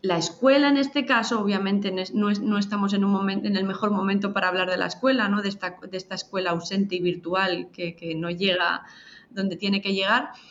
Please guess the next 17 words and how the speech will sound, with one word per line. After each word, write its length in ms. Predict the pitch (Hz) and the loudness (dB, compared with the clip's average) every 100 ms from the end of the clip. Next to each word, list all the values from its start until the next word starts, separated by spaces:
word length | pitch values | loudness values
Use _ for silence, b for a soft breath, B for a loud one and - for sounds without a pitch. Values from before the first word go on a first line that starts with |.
| B B B _ | B B B _
pero 220 | 247 233 | 2 4
sí 320 | 202 - 254 262 | 2 2 2 2
que 80 | |
hay 100 | 311 | -2
que 80 | - | 0
empezar 420 | 214 196 - 185 | 0 0 -4 -2
a 40 | 180 | 0
hablar 320 | 175 180 180 | 2 2 2
de 100 | 175 | -2
conceptos 580 | 165 160 175 180 170 165 | -2 -2 -4 -6 -6 -2
de 80 | 165 | -4
equidad, 460 | - 147 165 147 - _ b b - | -2 0 0 0 -6 _ b b -6
hay 140 | 165 | -4
que 100 | 165 | 0
hablar 300 | 165 170 160 | 0 2 2
de 80 | 160 | 2
igualdad, 540 | 151 147 147 165 170 | 0 0 0 2 2